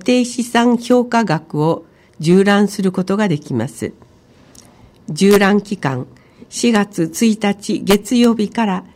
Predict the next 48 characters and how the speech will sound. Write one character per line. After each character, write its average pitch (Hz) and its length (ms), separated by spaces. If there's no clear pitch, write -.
五 185 140
月 165 460
三 202 340
十 147 240
一 147 260
日 220 280
金 151 300
曜 120 220
日。 110 220
縦 185 240
覧 175 260
場 165 140
所、 - 320
税 180 260
務 180 180
課、 - 320
各 226 440
支 - 200
所 151 300
市 - 240
民 180 300
生 156 280
活 143 320
課。 - 220
閲 165 300
覧、 160 300
ご 185 160
本 247 300
人 151 240
の 139 320
課 180 160
税 247 240
台 240 240
帳 196 180
に 175 160
つ - 140
い 180 140
て 190 140
の 156 120
閲 151 260
覧 175 220
も 220 120
で 151 120
き 147 140
ま 143 160
す 131 140
の 117 120
で、 113 220